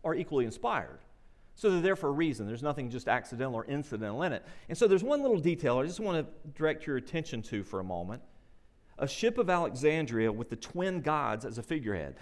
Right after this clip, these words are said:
Now you can picture this wooden ship, right? And on the bow of this wooden ship, a carved figurehead. Now this carved figurehead had two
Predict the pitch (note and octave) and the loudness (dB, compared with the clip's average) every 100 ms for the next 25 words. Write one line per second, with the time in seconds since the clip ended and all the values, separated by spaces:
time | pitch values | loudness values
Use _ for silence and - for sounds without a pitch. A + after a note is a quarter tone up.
0 | - D3+ D#3 E3+ A#3 A#3+ D#3 C#3 D#3 G3+ | -8 0 2 2 2 2 2 2 0 0
1 | G#3 A#2 - G2 G#2 D3 - - - C#3 | 0 -2 0 2 2 0 -10 -8 0 2
2 | C#3 D#3 D3 D3 C#3+ B2 B2 F#3 G#3 F3+ | 2 2 2 2 0 0 6 6 6 2
3 | E3 E3 D#3 - A#2+ A2+ - - - - | 0 -2 -2 2 4 4 0 -14 -20 -16
4 | - - - - F#3 E3 D#3+ - A3+ E3 | -10 -10 -6 2 4 4 2 0 2 2
5 | A2+ F#2+ - - - D3+ A#3+ - F#3 D#3+ | 2 0 -4 -4 0 4 2 2 0 2
6 | D#3 C3 B2+ B2 B2 B2 A#2+ - A3+ G3+ | 0 2 2 2 2 0 -2 -2 2 6
7 | D3 | 4